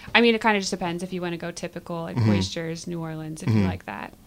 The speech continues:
Speaker 2: I'm
Speaker 1: You like,
Speaker 2: definitely,
Speaker 1: you like
Speaker 2: definitely love
Speaker 1: oysters.
Speaker 2: oysters.
Speaker 1: All right. Well, good luck with that, and we look forward to seeing you on the field here soon.
Speaker 2: Thank you. Can't wait.
Speaker 1: Defensive tackle Colin Saunders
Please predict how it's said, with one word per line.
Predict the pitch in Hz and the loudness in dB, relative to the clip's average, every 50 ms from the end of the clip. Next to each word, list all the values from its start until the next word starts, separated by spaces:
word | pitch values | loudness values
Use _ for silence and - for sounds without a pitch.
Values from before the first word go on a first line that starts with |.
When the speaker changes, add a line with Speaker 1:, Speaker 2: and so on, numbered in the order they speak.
| - - | -10 -2
Speaker 2:
I'm | - 117 117 | 4 4 6
Speaker 1:
You | 113 | 8
like, | |
Speaker 2:
definitely, | 117 123 120 120 131 120 117 113 | 8 8 8 8 6 6 8 8
Speaker 1:
you | 110 | 8
like | 98 101 | 8 8
Speaker 2:
definitely | 117 117 110 113 110 107 107 | 6 6 8 6 6 6 8
love | 107 104 104 | 6 6 6
Speaker 1:
oysters. | 110 104 101 - - 104 107 | 4 2 2 0 -2 -4 -6
Speaker 2:
oysters. | - 107 - - - - | -6 -8 -10 -10 -10 -8
Speaker 1:
All | 185 | -4
right. | 196 233 - - - - | -4 -4 -4 -4 -8 -8
Well, | - - 202 202 | -4 0 0 2
good | 190 226 247 247 | 4 4 4 6
luck | 247 240 240 | 6 4 4
with | 240 233 | 2 0
that, | - 214 214 220 226 233 - | 2 2 4 4 4 4 4
and | - 202 196 196 196 | 4 4 6 6 6
we | 202 | 4
look | 202 196 202 | 4 2 4
forward | 208 202 202 | 2 2 2
to | 208 | 2
seeing | - 208 196 196 | 2 2 2 2
you | 202 | 2
on | 196 | 2
the | 196 190 | 2 0
field | - 208 202 196 | 0 0 0 2
here | 196 202 202 | 2 2 2
soon. | - 254 240 208 196 - - | 4 4 4 4 2 -2 2
Speaker 2:
Thank | - 113 113 113 113 | 4 6 6 6 6
you. | 110 101 92 95 - | 2 0 0 -2 -4
Can't | - 113 104 101 | -2 0 2 4
wait. | 104 101 95 95 - - - _ _ _ | 4 4 2 0 -2 -10 -20 _ _ _
Speaker 1:
Defensive | - 240 254 247 262 247 254 269 226 | 2 4 4 6 4 4 2 2 0
tackle | - 240 214 214 220 - 226 208 | 2 2 2 2 4 2 -2 -2
Colin | - - 196 196 202 208 220 | 0 2 2 4 4 4 2
Saunders | 214 - 202 190 190 196 196 196 190 - | 0 0 0 2 2 2 0 -2 -4 -6